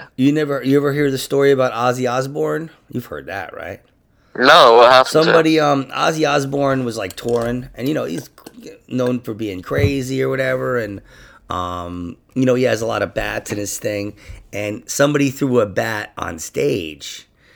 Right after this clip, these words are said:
Speaker 1: and he thought it was a rubber bat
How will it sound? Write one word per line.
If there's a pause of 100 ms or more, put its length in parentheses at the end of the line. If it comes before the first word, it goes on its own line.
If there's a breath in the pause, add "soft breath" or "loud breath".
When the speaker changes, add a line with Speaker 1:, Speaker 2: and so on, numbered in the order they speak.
(300)
Speaker 1:
and (240)
he
thought
it
was
a
rubber
bat